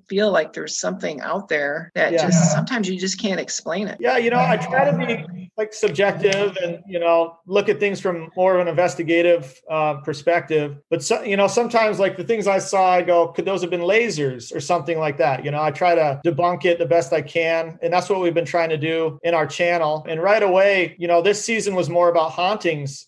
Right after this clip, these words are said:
Speaker 2: And right away, we started picking things up through the spirit box and tape recorders. And
Speaker 1: Okay.
Speaker 2: what I try to explain to people is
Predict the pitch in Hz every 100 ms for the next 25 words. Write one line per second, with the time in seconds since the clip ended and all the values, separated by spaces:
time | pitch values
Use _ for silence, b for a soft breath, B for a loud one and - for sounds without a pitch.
0 | - 170 160 190 190 175 170 175 170 143
1 | - 170 - 190 170 160 175 175 156 165
2 | 165 165 151 139 139 185 185 180 170 147
3 | 143 139 143 139 180 180 147 156 147 139
4 | 135 - 160 165 180 175 226 226 202 -
5 | - 208 240 208 156 160 156 156 147 143